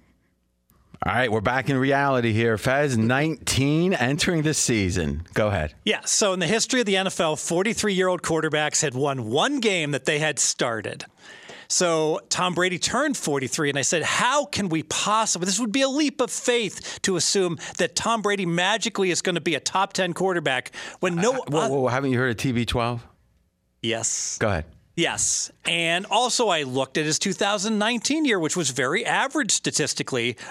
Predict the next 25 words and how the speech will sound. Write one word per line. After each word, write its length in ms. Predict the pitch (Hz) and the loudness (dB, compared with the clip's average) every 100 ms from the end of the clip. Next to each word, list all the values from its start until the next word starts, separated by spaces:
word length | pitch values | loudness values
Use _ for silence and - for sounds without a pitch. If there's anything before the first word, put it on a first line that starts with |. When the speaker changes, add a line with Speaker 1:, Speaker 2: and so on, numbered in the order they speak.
| - | -2
Speaker 2:
The 100 | 127 | 0
other 100 | 151 | 0
years 320 | 156 170 156 | 0 0 0
were 80 | 175 | -4
perfectly 460 | - 190 208 180 | -2 -2 -2 -2
good. 300 | 156 165 123 | 0 0 0
Now, 100 | 123 | -4
the 140 | 110 113 | -2 -4
mis- 160 | 110 | -2
Speaker 1:
Whoa, 220 | 156 92 87 - _ | -2 -2 -10 -18 _
p-, 80 | - - | -12 -4
we 180 | 117 127 | -2 -2
call 340 | 127 143 131 | 0 0 0
the 100 | 110 | 0
goat 500 | 95 117 117 131 - - | 0 0 2 0 -4 -6
perfectly 480 | - 135 123 113 107 | -2 0 0 0 0
Speaker 2:
<laughs> 0 | |
Yeah, 60 | |
Speaker 1:
good? 200 | 175 113 | 2 2
Speaker 2:
very 280 | 208 240 226 | 2 2 0
good. 360 | 143 208 - 185 - 185 - - | -2 -2 -2 -6 -6 -10 -12 -6
The 120 | 160 | -2
mistake 580 | 156 - - 208 240 233 | 0 0 2 2 2 2
I 160 | 214 | 0
made 480 | 185 127 113 113 107 | 0 0 0 -2 -6